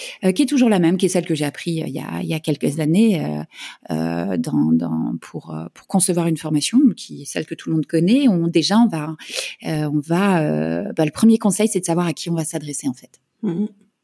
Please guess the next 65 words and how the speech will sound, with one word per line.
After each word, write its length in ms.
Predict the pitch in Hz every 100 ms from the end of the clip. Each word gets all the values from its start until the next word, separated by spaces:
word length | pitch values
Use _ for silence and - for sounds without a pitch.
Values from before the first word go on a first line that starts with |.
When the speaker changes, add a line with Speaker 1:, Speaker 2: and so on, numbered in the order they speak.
| _
Speaker 1:
C'est 140 | -
ça. 140 | 180 185
Speaker 2:
Oui, 340 | - - -
de 60 | 185
connaître 320 | 220 208 -
sa 80 | 190
Speaker 1:
Parce 140 | 226
Speaker 2:
cible. 160 | 151 135 - - _ - - _ -
Speaker 1:
sa 200 | - 160
cible, 400 | - - 233 170
mais 120 | 156
alors, 360 | 147 156 175 143
euh, 140 | 139
et 80 | 143
puis 100 | -
c'est 140 | 151
pas 80 | 143
à 60 | 147
toi 180 | 160
que 80 | 147
je 60 | 143
vais, 200 | 139 147
je 60 |
vais 80 | 151
en 100 | 156
parler, 360 | 151 175 220 302
Speaker 2:
Mhm. 40 | 254
Speaker 1:
hein, 100 | 233
mais 220 | 196 190
c'est, 240 | - 175
c'est 180 | 170 160
ça, 180 | 151 170
tu 120 | -
le 60 | 156
connais 260 | 160 160 160
très 240 | - 240
bien, 200 | 247 349
mais 140 | 220 180
c'est 180 | 185
ça, 240 | 185 294 294
c'est 140 | - 170
délimiter 500 | 160 254 220 180 233
son 160 | 240 165
persona, 460 | 185 180 269 349
c'est 160 | 254 127
de 60 | 123
trouver 320 | - 180 220
son 160 | 190
persona. 460 | 160 160 - 214 285 294 - - - -
Et 120 | 277 349 370
il 80 | 202
faut 220 | - 254
aussi, 460 | 214 - - 294
et 40 | 202
ça 160 | -
c'est 180 | 139 - - _
extrêmement 540 | 339 339 - 277 262 269
difficile, 480 | 247 247 269 311 262
on 100 | 214
le 100 | 214
voit 200 | 254 269
dans 80 | 220
les 160 | 185
accompagnements, 840 | 180 180 175 185 190 202 233 254 208
euh, 120 | 156